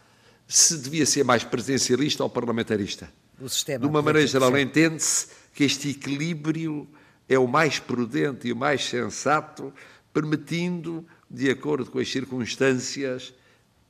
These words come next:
Speaker 1: e muitas delas imprevistas, políticas, económicas e sociais, soluções diversas.
Speaker 2: Presidente, só uma nota final.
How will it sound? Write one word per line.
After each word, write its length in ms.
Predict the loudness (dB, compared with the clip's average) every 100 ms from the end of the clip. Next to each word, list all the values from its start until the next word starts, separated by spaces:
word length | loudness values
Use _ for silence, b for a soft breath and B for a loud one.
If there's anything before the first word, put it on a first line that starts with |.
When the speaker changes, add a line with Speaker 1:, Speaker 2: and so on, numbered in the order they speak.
| _ _ _ _
Speaker 1:
e 120 | -6 -4
muitas 280 | -2 -2 0
delas 340 | 0 0 -2
imprevistas, 880 | -8 -4 -4 -4 -6 -6 -10 -10 -12
políticas, 540 | -12 -8 -8 -6 -8
económicas 420 | -8 -6 -8 -8 -10
e 80 |
sociais, 420 | -10 -6 -6 -6 -8 B
soluções 500 | -10 -6 -4 -4 -6
diversas. 380 | -6 -8 -10 -12 B B B B
Speaker 2:
Presidente, 400 | -4 -2 0 0
só 80 | 0
uma 100 | 0
nota 260 | 0 0 -2
final. 360 | -2 0 -2